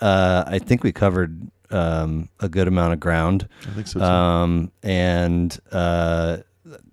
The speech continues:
Speaker 1: I can't thank you enough for coming. This was a r-, a really good time, and,
Speaker 2: Yeah.
Speaker 1: uh, I had a lot of fun listening to your records. And, um, I, if you ever do get around to checking out episode thirty-three with, uh, Adam Wilkie, um,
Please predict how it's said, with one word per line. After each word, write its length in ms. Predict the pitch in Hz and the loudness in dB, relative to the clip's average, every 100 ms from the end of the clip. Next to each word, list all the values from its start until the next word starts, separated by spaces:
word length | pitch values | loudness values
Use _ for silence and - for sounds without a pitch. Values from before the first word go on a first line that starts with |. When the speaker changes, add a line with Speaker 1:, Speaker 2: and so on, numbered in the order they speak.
| - | -12
Speaker 1:
I 80 | 107 | -2
can't 240 | 107 98 | 0 2
thank 200 | 110 - | 2 0
you 40 | 87 | 0
enough 200 | 92 87 | 0 0
for 120 | 92 | -2
coming. 440 | 104 104 82 90 - | 2 2 4 0 -2
This 180 | 107 | -6
was 240 | 87 80 - | -6 -8 -12
a 40 | 110 | -12
r-, 180 | 101 101 | -10 -6
a 60 | 104 | -2
really 200 | 101 92 | 0 0
good 160 | 90 | -2
time, 380 | - 90 95 107 | 0 2 6 6
and, 180 | 92 85 | 6 2
Speaker 2:
Yeah. 100 | 139 - - _ | -2 -10 -20 _
Speaker 1:
uh, 220 | 87 87 85 | 0 2 2
I 40 | |
had 100 | 98 | 2
a 40 | |
lot 200 | 85 90 | 2 0
of 60 | 82 | 0
fun 240 | 101 92 | 2 4
listening 320 | 90 - 90 87 | 4 2 0 0
to 100 | 85 | -2
your 80 | 76 | -2
records. 500 | 90 113 107 110 85 | -2 -2 -2 -2 -6
And, 320 | 73 73 - - - - - - | -6 -6 -10 -20 -20 -20 -12 -4
um, 680 | 82 80 80 80 78 78 - | -2 0 -2 -2 -2 -4 -6
I, 180 | 87 82 85 - | -6 -6 -8 -10
if 180 | 87 95 | -6 -2
you 80 | |
ever 180 | 95 95 | 0 0
do 420 | 82 95 95 95 | 0 2 4 2
get 160 | 85 92 | 2 2
around 360 | 90 90 90 - | 4 2 2 0
to 240 | 92 85 | -2 -2
checking 340 | - 95 101 92 | -4 -6 -2 0
out 140 | 90 | 0
episode 420 | 90 - 98 85 | -2 -4 -6 -4
thirty-three 580 | - 92 92 - 90 92 | -2 -2 -2 -2 2 2
with, 420 | 90 87 - - | 2 0 -4 -6
uh, 440 | 90 85 80 80 80 _ - - - - | -2 0 0 -2 -6 _ -20 -20 -20 -6
Adam 360 | 87 95 98 92 | 0 2 2 2
Wilkie, 520 | 95 85 - 113 120 - - - - - | 0 -2 0 2 0 -6 -20 -20 -20 -4
um, 680 | 90 87 85 82 85 85 | 0 2 2 2 2 0